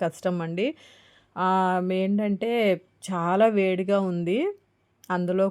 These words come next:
కూడా ఇంక ఇంత పెద్ద మంట పెట్టాం కదా, మొత్తం రూమ్ అంతా కూడా చాలా హీట్గా ఉంది. మొత్తానికి చక్కగా పరవన్నం కూడా రెడీ చేసుకొని ఇక్కడ, మ్, గణపతి హోమం కూడా చేస్తున్నారు. నేనైతే బయట ఉన్నాను, ఆ రూమ్ చిన్నది. గణపతి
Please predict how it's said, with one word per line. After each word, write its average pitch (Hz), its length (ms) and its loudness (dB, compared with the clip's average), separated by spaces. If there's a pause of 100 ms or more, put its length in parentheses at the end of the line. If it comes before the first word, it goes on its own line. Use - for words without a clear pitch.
కూడా 196 240 2
ఇంక 185 180 -4
ఇంత 175 120 -2 (100)
పెద్ద 165 140 -2 (100)
మంట 170 140 -2 (100)
పెట్టాం 175 340 -2
కదా, 175 120 -2 (100)
మొత్తం 190 340 -2 (320)
రూమ్ 180 260 -2
అంతా 170 180 -4 (120)
కూడా 180 160 -2 (120)
చాలా 175 280 -2 (100)
హీట్గా 170 340 -4 (120)
ఉంది. 165 240 -2 (760)
మొత్తానికి 202 520 0 (240)
చక్కగా 196 360 0
పరవన్నం 175 460 -2
కూడా 185 140 2 (100)
రెడీ 175 200 -2 (120)
చేసుకొని 175 500 -4 (680)
ఇక్కడ, 190 180 0 (480)
మ్, 180 160 -4 (140)
గణపతి 190 400 -2
హోమం 185 380 -2
కూడా 185 160 2 (120)
చేస్తున్నారు. 170 720 -4 (600)
నేనైతే 196 380 0 (100)
బయట 180 220 2 (120)
ఉన్నాను, 170 380 -4
ఆ - 100 0
రూమ్ 185 260 0
చిన్నది. 170 360 -4 (120)
గణపతి 175 300 -4